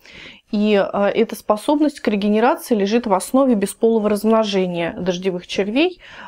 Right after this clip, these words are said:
А, такой способ размножения характерен для многих представителей класса малощетинковых червей. Что касается полового размножения, то «Дождевые черви» — это гермафродиты,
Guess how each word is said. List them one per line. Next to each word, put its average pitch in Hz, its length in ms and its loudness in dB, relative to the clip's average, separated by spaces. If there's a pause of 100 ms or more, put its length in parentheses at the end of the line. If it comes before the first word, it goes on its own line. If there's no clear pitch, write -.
А, 180 200 0
такой 226 340 0
способ - 400 -4
размножения 214 580 2
характерен 247 600 2
для 214 320 0
многих 208 460 0
представителей 214 760 0
класса 208 400 -2
малощетинковых 190 920 -4
червей. - 580 -8 (880)
Что - 220 0
касается 269 440 0
полового 262 500 2
размножения, 185 840 -4 (380)
то 233 300 4
«Дождевые 220 500 2
черви» — 247 380 2
это 208 260 0
гермафродиты, 190 920 -2